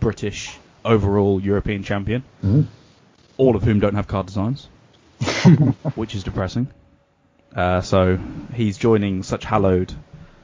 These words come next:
Speaker 1: uh, friends of the casts as Tagore and Reese.
Speaker 2: Mm.
Speaker 1: So, uh, I'm sure he's very proud. <laughs>
Speaker 2: Yeah, it's, it's,
Speaker 1: Um,
Speaker 2: it's always,
Speaker 1: but
Speaker 2: it always seems a shame. But, uh, I completely forgot all about the fact that Whammer and Wedge were champions at that because it was so fucking long ago.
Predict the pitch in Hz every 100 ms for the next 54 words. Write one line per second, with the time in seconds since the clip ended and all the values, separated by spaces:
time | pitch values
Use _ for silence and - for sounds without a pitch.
0 | _ - 87 - 113 101 92 - 92 82
1 | - - 87 87 - - 135 110 95 90
2 | - 85 85 82 - 85 80 73 - 110
3 | 107 101 - - - 85 85 85 92 92
4 | 87 92 90 85 85 - - - - 147
5 | - 147 160 - - 185 226 147 190 -
6 | 123 123 120 123 156 151 - 220 196 160
7 | 147 131 156 151 - 156 170 - _ _
8 | 165 160 - _ - - - 170 - 208
9 | - 165 165 165 156 220 - - 127 127
10 | 131 - 123 127 123 - - 139 139 131
11 | 123 120 123 123 123 120 120 120 120 -
12 | 123 120 170 180 151 104 110 104 - 104
13 | 139 123 127 - 127 123 120 139 147 185
14 | 147 95